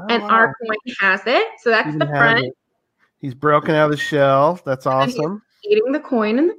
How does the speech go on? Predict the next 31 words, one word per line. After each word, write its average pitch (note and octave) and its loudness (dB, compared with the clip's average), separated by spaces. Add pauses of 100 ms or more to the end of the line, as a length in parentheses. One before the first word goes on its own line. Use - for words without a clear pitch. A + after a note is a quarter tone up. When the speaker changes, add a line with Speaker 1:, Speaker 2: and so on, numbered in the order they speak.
(120)
Speaker 2:
back. A#3 -2 (200)
Speaker 1:
Yes. E3+ -4 (160)
Speaker 2:
This C4 2
one E4+ 4
is, C4+ 4
um, A#3+ 4
it's, A#3+ 0
it's - -2
got A3+ 0
the G#3+ -4
gold G3+ 2
and - -2
black F#3 0
finish. F3 -8
This B3 0
is C4 6
Speaker 1:
Yeah. A3+ 2
Speaker 2:
going A#3 0
to A#3 -8
be A#3+ -10
the A#3 -4
one G#3+ -2
that's G#3 -4
for A3 0
sale. - -6 (1500)
Speaker 1:
That B2+ 0
is A#3+ 6
Speaker 2:
Um, A3+ 0
Speaker 1:
awesome. A#2+ -6 (360)
Speaker 2:
this C#4 2
is G4 -2